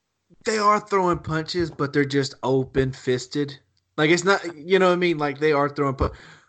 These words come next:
but F that. I'm not signing nothing because I don't, I don't use fake wrestling. I don't use that term. I use predetermined, but I'm gonna use fake wrestling here for this example. If I'm fake wrestling,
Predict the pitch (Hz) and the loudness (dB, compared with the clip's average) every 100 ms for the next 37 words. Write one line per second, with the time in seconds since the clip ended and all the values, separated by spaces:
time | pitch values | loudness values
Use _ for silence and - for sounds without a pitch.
0 | _ - 160 - _ - 226 180 - - | _ -4 -4 -4 _ -2 2 2 0 -16
1 | _ - 120 151 135 143 202 202 170 - | _ -20 -4 -2 0 -2 -4 -4 -6 -8
2 | 160 139 117 110 120 131 165 170 127 110 | -10 -8 -10 -12 -8 -2 -2 -2 -8 -8
3 | 120 120 127 113 - _ _ _ _ _ | -8 -6 -4 -4 -8 _ _ _ _ _
4 | 135 170 185 - 135 156 156 151 135 - | 0 0 -2 -6 -6 -6 -6 -10 -10 -8
5 | 131 120 110 104 - - - - - - | -8 -6 -10 -10 -12 -18 -16 -14 -16 -20
6 | _ _ _ 117 135 156 151 139 131 127 | _ _ _ -4 -4 -4 -4 -4 -4 -6
7 | 139 139 135 131 143 127 - 131 123 117 | -4 -4 -4 -4 -4 -8 -8 -8 -8 -8
8 | 117 117 120 - _ _ - _ _ 135 | -8 -6 -10 -16 _ _ -20 _ _ -2
9 | 143 156 151 139 - 139 135 131 131 - | 0 0 0 -2 0 0 0 0 0 -2
10 | 117 117 104 101 104 101 113 110 104 101 | -8 -6 -6 -6 -8 -6 -6 -4 -4 -4
11 | 98 73 - - - _ _ _ - 156 | -8 -10 -14 -20 -20 _ _ _ -2 2
12 | 190 262 - 214 226 180 147 185 - 202 | 2 2 0 0 0 2 2 2 0 -6
13 | 202 | -8